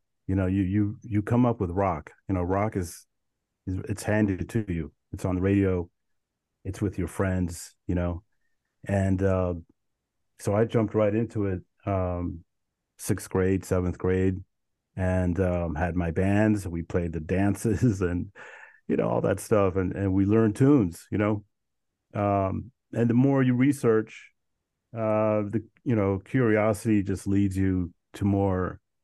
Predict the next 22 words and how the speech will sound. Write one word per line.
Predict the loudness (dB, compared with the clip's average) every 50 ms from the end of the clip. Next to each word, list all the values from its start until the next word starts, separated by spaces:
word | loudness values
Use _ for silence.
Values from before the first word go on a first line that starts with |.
| _ _ _ -4
uh, | -2 -2 -2 -2 -4 -6 -4
vocabulary. | -4 -4 -4 -2 -2 -2 0 0 -2 -2 -2 -4 -4 -8 -10 -14 _ _ _ _ _ _ _ _ _ _
And, | -4 -2 0 0 0 0 0
uh, | 0 0 0 0 -2 -4 -6 -8 -12 _ _ _ _ _ _ _ _ _ _ _ _ _ _ _ -8
so | 0 2 4 4 4 2 0 -2
for | 2 4 6
me, | 6 8 8 6 6
it | 6 4
was, | 4 2 0 -2 -8 -8
it | -4 0
was | 0 2 0 0 0 0
learning | 2 4 4 4 4 4 4 2 0 -2 -2 0
rock, | 0 2 2 2 0 -2 -2
but | -4 -4 -4
also | -2 -2 -2 -2 -2 0 0 0
it | 0 0
was, | -2 -4 -6 -12 -18 -20 _ _
it | -4 -2 -2
was | -2 -2 -4 -6 -10
pivoting | _ 0 0 0 2 0 0 0 -2
from, | -4 -4 -4 -2 0 0 -2 -2 -4 -6 -10 _ _ _ _ _ _ _ _ _ _ -4
um, | -4 -4 -4 -4 -6 -6 -8 -10 -12